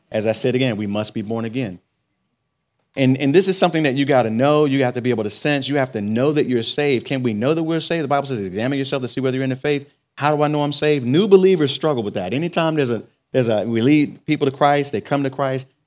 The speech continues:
and in those infancy moments, they wonder, "Did anything happen? A-, am I really saved?" And as soon as they mess up, they wonder if the God is gonna get, you know, 'cause they haven't learned him yet.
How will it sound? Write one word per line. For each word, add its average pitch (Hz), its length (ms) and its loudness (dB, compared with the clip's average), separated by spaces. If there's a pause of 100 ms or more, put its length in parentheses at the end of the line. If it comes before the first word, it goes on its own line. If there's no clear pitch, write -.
(120)
and 127 100 2
in 143 100 4
those 139 280 2
infancy 175 480 0
moments, 135 380 2
they 127 140 2
wonder, 127 600 2 (240)
"Did 110 100 -2
anything 156 340 2
happen? 170 560 -4 (280)
A-, 120 160 -8
am 120 100 -2
I 104 60 -4
really 165 260 6
saved?" 170 600 2 (240)
And 117 80 -2
as 113 100 -4
soon 185 160 4
as 175 60 4
they 170 100 6
mess 156 320 6
up, 175 200 4
they 131 100 4
wonder 151 240 4
if 139 80 0
the 127 80 2
God 147 240 4
is 143 40 0
gonna 135 140 2
get, 143 180 0
you 160 60 4
know, 143 160 6
'cause 139 120 0
they 160 80 2
haven't 180 240 2
learned 165 420 2
him 120 200 2
yet. 98 280 -4